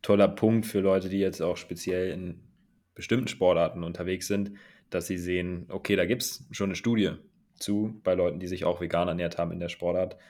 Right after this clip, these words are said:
Und die haben, ja, zum Beispiel, wie du's gesagt hast, eben zu wenig Kalzium zu sich genommen. Und, äh, das führt zu mehr Knochenbrüchen. Ich bin jetzt vielleicht vegan, mach diese Sportart und möchte es vermeiden, dass ich mir durch diese Sportart, die sowieso anfällig ist für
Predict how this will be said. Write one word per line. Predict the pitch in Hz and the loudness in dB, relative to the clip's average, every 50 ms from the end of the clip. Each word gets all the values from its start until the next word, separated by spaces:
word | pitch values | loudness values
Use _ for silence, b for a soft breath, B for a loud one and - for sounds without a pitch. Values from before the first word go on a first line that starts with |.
| B B B _ | B B B _
Und | 98 95 90 87 | -10 -8 -8 -6
die | 87 90 87 | -6 -6 -4
haben, | 87 90 87 87 87 _ _ _ - | -4 -4 -6 -6 -10 _ _ _ -4
ja, | 90 - - - - | -4 -4 -4 -6 -12
zum | - - 98 | -12 -8 -2
Beispiel, | 90 87 85 - - 95 90 | 0 0 0 0 -4 -6 -6
wie | 90 | -6
du's | 90 85 - | -8 -8 -4
gesagt | 92 92 90 87 - | 0 0 2 2 0
hast, | 95 90 - - | -6 -8 -6 -6
eben | 95 92 92 - | -6 -6 -6 -8
zu | - 101 95 | -6 -2 -2
wenig | 95 98 98 | 0 -2 0
Kalzium | 101 104 104 107 104 - 104 - | 4 6 6 6 4 2 -4 -4
zu | - 101 | -4 -4
sich | 98 95 - | -4 -4 -4
genommen. | - 101 104 104 104 110 107 B B B B B B B B _ - | -2 0 0 0 0 -2 -4 B B B B B B B B _ -8
Und, | 98 98 98 95 95 98 98 92 92 - - | -4 -2 0 0 0 -2 -2 -4 -6 -6 -2
äh, | 101 98 95 95 | 0 0 0 0
das | 95 - | -2 -2
führt | - 104 98 | -4 -6 -6
zu | - 98 | -4 -2
mehr | 98 90 | -2 -2
Knochenbrüchen. | 90 107 110 107 113 120 113 120 123 123 135 139 139 | 0 2 0 2 2 2 2 2 2 2 0 -2 -4
Ich | 123 104 - | -4 -4 -4
bin | 110 104 | -2 -2
jetzt | 101 98 98 | -2 -2 -4
vielleicht | - 107 101 98 - - | 0 2 2 2 2 -2
vegan, | 101 90 95 92 101 110 123 | -2 0 2 2 4 2 2
mach | 120 107 101 104 | 2 0 -2 -2
diese | - 107 98 90 | -2 -4 -4 -4
Sportart | - - 90 90 98 107 123 139 147 - - | -4 0 2 2 4 4 4 2 0 -2 -6
und | - 92 101 101 101 101 104 104 101 b b b b b b b b b | -6 -4 -2 0 0 -2 -4 -6 -12 b b b b b b b b b
möchte | - 101 98 101 - | -2 -2 -2 0 -2
es | 104 - | -4 -2
vermeiden, | - 110 117 123 139 120 101 87 | 0 2 4 4 4 4 2 2
dass | 85 85 - | -2 -2 -4
ich | 87 87 92 | -6 -8 -6
mir | 95 87 85 85 | -4 -2 0 0
durch | 82 80 90 - | 0 -2 -6 -8
diese | - - 98 90 | -8 -8 -8 -6
Sportart, | - - 87 87 87 87 85 | -4 0 2 4 4 4 2
die | 95 | 0
sowieso | 92 95 90 92 90 101 101 - | -6 -6 -6 -4 0 2 4 4
anfällig | - 101 101 98 - 101 90 92 87 - | 4 2 -2 -2 -2 -4 -4 -4 -6 -8
ist | 98 - | -10 -10
für | - - 95 87 85 85 - | -8 -6 -4 -2 -2 -2 -4